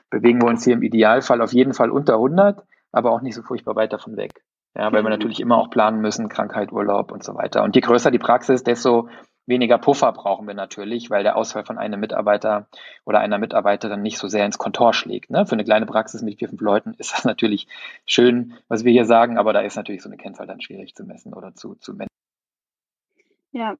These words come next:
Speaker 2: ich find's auch deshalb wichtig, ähm, weil man sich dann einfach mal mit seinem Ziel beschäftigt. Und ich glaube, wenn man einfach grundsätzlich mal weiß, wie viel Pro-, Mitarbeiter oder welche Mitarbeiter brauche ich eigentlich in welchem Bereich,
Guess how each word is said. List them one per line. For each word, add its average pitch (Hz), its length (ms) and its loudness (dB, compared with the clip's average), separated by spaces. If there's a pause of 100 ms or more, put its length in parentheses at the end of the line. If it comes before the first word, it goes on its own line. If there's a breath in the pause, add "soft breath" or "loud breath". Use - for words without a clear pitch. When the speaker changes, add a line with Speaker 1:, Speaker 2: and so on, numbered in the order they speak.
Speaker 2:
ich - 220 -6
find's 294 180 4
auch 254 80 6
deshalb 254 340 2
wichtig, 262 480 -2
ähm, 240 280 2
weil 226 100 4
man 240 160 0
sich 240 100 -6
dann - 140 -4
einfach 240 220 -2
mal 233 100 -4
mit 220 140 -4
seinem 208 260 -4
Ziel 277 220 0
beschäftigt. 185 560 -2
Und 190 80 0
ich 208 140 -4
glaube, 233 340 4
wenn 220 120 2
man 220 160 -2
einfach 220 280 -6
grundsätzlich 262 560 0
mal 240 200 2
weiß, 233 500 4
wie 262 120 -6
viel 277 140 -4
Pro-, - 260 -12
Mitarbeiter 247 720 0
oder 214 160 -2
welche 262 380 4
Mitarbeiter 233 540 2
brauche 269 340 -2
ich 233 160 -2
eigentlich 196 400 -2
in 202 100 -14
welchem 190 300 -2
Bereich, 190 420 0